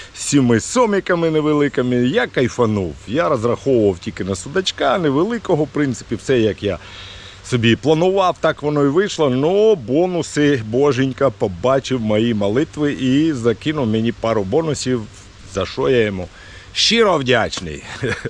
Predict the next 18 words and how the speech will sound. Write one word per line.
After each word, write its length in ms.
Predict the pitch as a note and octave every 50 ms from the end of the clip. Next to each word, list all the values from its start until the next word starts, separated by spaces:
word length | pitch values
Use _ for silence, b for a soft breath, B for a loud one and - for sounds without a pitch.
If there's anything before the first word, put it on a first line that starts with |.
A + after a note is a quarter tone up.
| - - - B B B B B B B B B B B B B -
Е, 380 | C#3+ D3 D3 C#3+ C#3 C3+ B2+
роздуло 520 | C#3 A#3 B3+ F#3 D3+ F#3+ B3+ A#3+ A3+ G3+ E3
вітер, 520 | B2+ B2 C#3+ D3+ D#3 D3 - C#3+ C#3+ A#2+ G2+ F#2+ F2 F2
може 400 | G#2+ B2 E3+ A3 A#3 F#3 D3+ D#3
б 100 | C3+ G#2+
ще 280 | - - - E3 E3+
трохи 400 | D3+ - D3+ D3+ D3+ C3+ - -
і 60 | A#2+ G#2
посидів 680 | - - A#2 - - - A#3 A#3+ A#3 F#3 G#3+ G#3 G3
би. 460 | E3+ D#3+ D#3+ F3+ F3 E3+ E3 D#3 C#3+ - - - - - - -
Ну, 160 | G3+ C#4 E4
в 60 | D4+
принципі, 720 | - - D4+ C#4 B3+ F#3+ - G3 - A#3 A3+ G#3 F#3+ F3 D3+
дрібноти 600 | B2 A2+ C#3+ F3 G3+ F3+ A3+ A#3 A#3 A3 - G3+
цієї 420 | F3 - - F3+ F3 F3 E3+ E3 D#3
я 120 | D#3+ D#3+
вже 180 | C#3+ C3+ C#3+ D#3+
насмикався. 800 | E3+ F3 - - A3+ A#3+ A#3 - - G#3 E3+ - - E3+ D#3